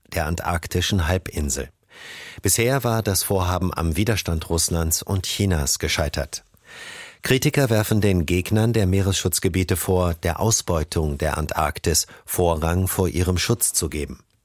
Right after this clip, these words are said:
Um Fortschritte zu erzielen, ist die Zustimmung aller siebenundzwanzig Mitgliedstaaten nötig, da Entscheidungen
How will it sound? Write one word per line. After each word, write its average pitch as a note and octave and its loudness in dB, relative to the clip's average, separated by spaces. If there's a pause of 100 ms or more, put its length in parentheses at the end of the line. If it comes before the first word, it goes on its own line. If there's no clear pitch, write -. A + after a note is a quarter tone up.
(600)
Um F2+ 2
Fortschritte A2 2
zu - 2
erzielen, A#2+ 2
ist - 0
die F#2+ 2
Zustimmung A2 2
aller F#2+ 2
siebenundzwanzig D2+ -2
Mitgliedstaaten D#2 -2
nötig, D#2 0 (380)
da D2+ 0
Entscheidungen E2 0